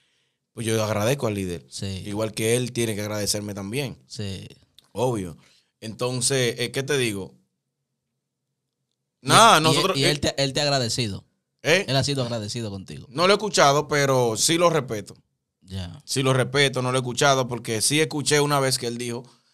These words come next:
Speaker 1: que, que él fue que me dio la mano, que él me ayudó. Yo no niego eso y siempre se le he dado.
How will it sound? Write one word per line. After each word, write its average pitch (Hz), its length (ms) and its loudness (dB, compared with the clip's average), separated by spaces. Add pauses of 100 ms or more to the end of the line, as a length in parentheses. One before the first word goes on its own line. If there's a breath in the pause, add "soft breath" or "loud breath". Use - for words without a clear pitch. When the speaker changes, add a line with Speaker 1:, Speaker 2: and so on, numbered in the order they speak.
(340 soft breath)
Speaker 1:
que, 110 600 -2 (1200)
que 123 360 4
él 156 240 2 (260)
fue 143 220 -2
que 139 80 -2
me 139 140 0
dio 143 140 2
la 139 120 6
mano, 151 420 4
que 131 120 0
él 131 60 0
me 131 120 0
ayudó. 135 560 2 (220)
Yo 123 160 -2
no 123 120 -4
niego 120 300 -2
eso 143 160 0
y - 40 -2
siempre 120 280 -2
se 117 120 -4
le 107 80 -6
he 107 40 -4
dado. 101 320 -8